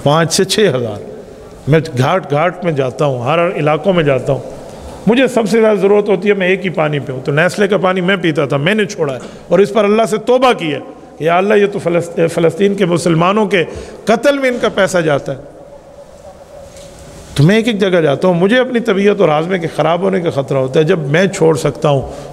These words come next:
तो मैं आपके सामने role model की हैसियत से कहता हूँ, आप भी तो छोड़ सकते हैं। हम ये तय कर लें, हम नहीं पिएंगे, क्या मौत पड़ जाती है?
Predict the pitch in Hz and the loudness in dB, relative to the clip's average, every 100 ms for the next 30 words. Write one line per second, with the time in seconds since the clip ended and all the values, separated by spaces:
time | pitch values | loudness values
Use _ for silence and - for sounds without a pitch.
0 | - 156 160 165 175 160 170 175 156 165 | -2 0 0 0 -2 0 0 2 2 2
1 | 156 160 165 165 147 156 156 151 143 139 | 2 0 0 2 0 2 0 0 0 0
2 | 139 156 156 165 202 208 175 139 120 - | 2 2 2 2 -2 -2 0 0 -2 -6
3 | 139 131 - - - - - 151 214 226 | -8 -10 -14 -18 -18 -18 -4 0 2 2
4 | 226 220 226 208 202 233 185 151 131 135 | 2 2 2 2 2 0 0 -2 -2 -6
5 | - - - - - - 233 180 214 - | -14 -18 -18 -18 -4 2 4 4 2 2
6 | 190 147 127 127 131 | 0 2 -2 -6 -8